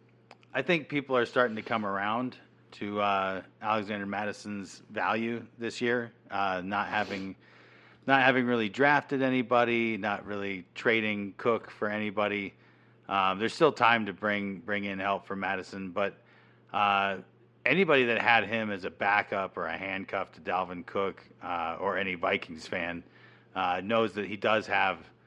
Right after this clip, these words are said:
uh, a lot to offer. Um, he was, uh, just a, a stud, uh, R B two, so he should do pretty well,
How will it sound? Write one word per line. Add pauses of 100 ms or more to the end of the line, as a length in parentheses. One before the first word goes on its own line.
(360)
uh,
a
lot
to
offer. (180)
Um,
he
was,
uh,
just
a, (140)
a
stud, (440)
uh,
R
B
two,
so
he
should
do
pretty
well,